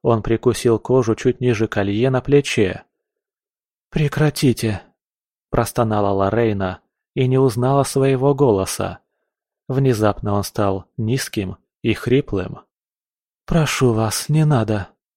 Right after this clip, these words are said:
Она сама не знала, что не надо.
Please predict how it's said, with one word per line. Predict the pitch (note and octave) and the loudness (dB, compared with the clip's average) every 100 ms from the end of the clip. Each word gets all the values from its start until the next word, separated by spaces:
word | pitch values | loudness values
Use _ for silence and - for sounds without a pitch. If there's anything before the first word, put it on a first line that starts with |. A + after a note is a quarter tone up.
| _ _ _ _ _ _ _ _ _ _ | _ _ _ _ _ _ _ _ _ _
Она | A#2+ B2+ C#3 | -2 0 0
сама | - C#3 C#3 C3 | 0 0 2 0
не | G#2+ | 0
знала, | F#2+ G#2+ A2+ A2 F#2 F#2+ _ | -2 -2 -2 0 -2 -4 _
что | - - - C3 | -14 -4 0 2
не | F#2+ F#2+ | 0 -2
надо. | A2+ F#2 F2+ - | -2 -4 -8 -14